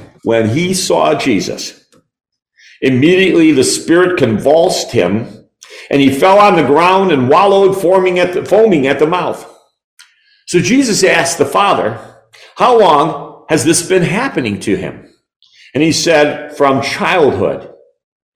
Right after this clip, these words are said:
And often he has thrown him both into the fire and into the water to destroy him. But if you do, can do, if you," speaking to Jesus, the man father says, "if you can do anything,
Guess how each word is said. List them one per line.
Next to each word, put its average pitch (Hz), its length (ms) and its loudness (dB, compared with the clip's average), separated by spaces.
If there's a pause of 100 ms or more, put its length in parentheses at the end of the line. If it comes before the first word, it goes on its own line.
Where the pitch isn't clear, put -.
(240)
And 143 160 2
often 185 420 2
he 151 180 2
has 147 200 2
thrown 165 300 0
him 147 220 2
both 175 280 2
into 147 240 0
the 117 100 0
fire 226 840 0 (160)
and 175 140 2
into 165 240 2
the 135 220 2
water 175 340 2
to 135 100 0
destroy 185 520 0
him. 101 340 -4 (720)
But 151 120 4
if 151 140 2
you 185 260 0
do, 170 180 -2
can 151 260 2
do, 143 100 0
if 135 320 0
you," 143 640 0
speaking 135 460 -4
to 233 100 -2
Jesus, 123 680 -2
the 101 100 -2
man 107 320 -2
father 113 340 0
says, 95 380 -2 (340)
"if 147 240 2
you 196 200 0
can 202 160 0
do 170 180 4
anything, 123 760 0